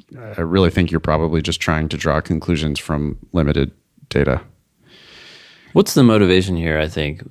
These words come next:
Speaker 2: Because people do this all the time. It's to anticipate what's gonna happen and they'll therefore feel more at ease. Whereas really this effort should ideally be redirected toward learning from your mistakes,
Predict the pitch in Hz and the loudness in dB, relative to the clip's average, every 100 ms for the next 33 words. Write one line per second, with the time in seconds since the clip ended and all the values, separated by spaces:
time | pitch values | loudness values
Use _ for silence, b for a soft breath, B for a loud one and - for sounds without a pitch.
0 | _ - - 110 143 110 113 98 92 85 | _ -4 0 2 2 4 2 4 2 2
1 | 95 82 71 80 - - 98 92 92 90 | 0 -2 -2 -4 -4 2 4 6 4 4
2 | 85 - _ _ _ _ _ _ _ - | 0 -4 _ _ _ _ _ _ _ 0
3 | 104 123 117 113 110 104 - 98 92 98 | 2 4 2 4 4 4 2 2 2 2
4 | 104 101 90 90 87 76 - 95 92 - | 2 2 4 2 2 0 0 2 2 0
5 | 98 90 - - 101 90 92 98 92 85 | 0 0 0 2 2 4 2 4 2 0
6 | 87 104 117 127 - - b b b b | -2 0 0 -2 -8 -14 b b b b
7 | b - 107 101 101 113 110 95 95 95 | b 0 2 4 4 6 6 4 4 2
8 | 90 87 - - 131 160 110 110 117 - | 2 -2 -2 2 6 6 4 0 -4 -2
9 | 107 101 117 139 104 98 92 90 95 92 | -2 2 4 6 6 2 0 -2 -2 0
10 | 90 90 87 85 95 87 82 80 - - | 0 0 -2 -10 -6 -2 -2 -4 -12 -10
11 | 95 92 87 85 85 78 76 - 82 78 | -2 0 0 -2 -6 -6 -6 -4 -4 -4
12 | 76 - | -6 -16